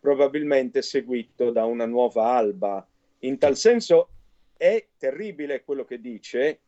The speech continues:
ma no, non, non è un,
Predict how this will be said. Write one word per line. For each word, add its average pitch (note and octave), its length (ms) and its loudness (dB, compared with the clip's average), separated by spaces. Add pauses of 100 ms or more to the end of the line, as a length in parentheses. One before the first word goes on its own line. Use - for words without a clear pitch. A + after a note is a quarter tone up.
(540)
ma D3 140 0
no, E3+ 360 4
non, C3 500 -4
non C3 240 -4
è E3+ 240 2
un, D3+ 580 -4